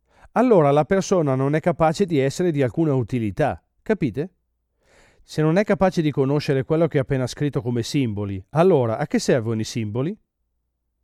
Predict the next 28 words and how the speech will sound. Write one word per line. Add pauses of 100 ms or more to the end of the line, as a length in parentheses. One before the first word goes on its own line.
(640)
Supponiamo
che
ci
siano
delle
persone
che
abbiano
appena
scritto
dei
simboli (500)
e
ci
stiano
riflettendo
sopra, (520)
senza
mai
sapere
nulla. (640)
Simboli. (600)
Ci
riflette
sopra,
ci
riflette
sopra,